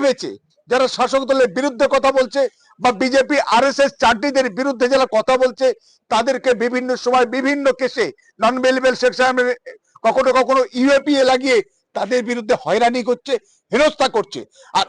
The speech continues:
অন্যদিকে যারা বিজেপি, আরএসএস, বজরং দল, বিশ্ব হিন্দু পরিষদ সারা দেশ জুড়ে অস্থিরতা, অরাজকতা ছড়াচ্ছে, সাম্প্রদায়িক হিংসার উস্কানি দিচ্ছে, সাম্প্রদায়িক বিভাজন তৈরি করার জন্য তারা উন্মত্ত হয়ে উঠেছে, সেই শক্তিকে আজকের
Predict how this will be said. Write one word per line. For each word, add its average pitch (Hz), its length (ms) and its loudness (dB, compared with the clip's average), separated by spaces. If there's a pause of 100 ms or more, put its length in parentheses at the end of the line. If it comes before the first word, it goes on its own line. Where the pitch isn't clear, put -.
অন্যদিকে 277 580 0 (320)
যারা 214 160 0 (100)
বিজেপি, 240 360 -2 (200)
আরএসএস, 233 380 0 (160)
বজরং 214 360 0
দল, 233 140 4 (100)
বিশ্ব 226 280 -4
হিন্দু 233 200 0
পরিষদ 226 480 0
সারা 226 200 2 (200)
দেশ 240 120 4 (120)
জুড়ে 226 180 2 (360)
অস্থিরতা, 254 580 2 (160)
অরাজকতা 262 460 2
ছড়াচ্ছে, 226 400 -2 (420)
সাম্প্রদায়িক 262 600 0
হিংসার 269 340 0 (120)
উস্কানি 277 380 -4
দিচ্ছে, 247 260 -4 (360)
সাম্প্রদায়িক 262 640 0 (100)
বিভাজন 269 480 2
তৈরি 269 260 0
করার 262 280 0
জন্য 262 140 0 (440)
তারা 247 140 4 (100)
উন্মত্ত 285 500 0 (100)
হয়ে 302 180 2
উঠেছে, 247 260 0 (400)
সেই 247 280 2 (160)
শক্তিকে 285 480 0 (400)
আজকের 208 320 0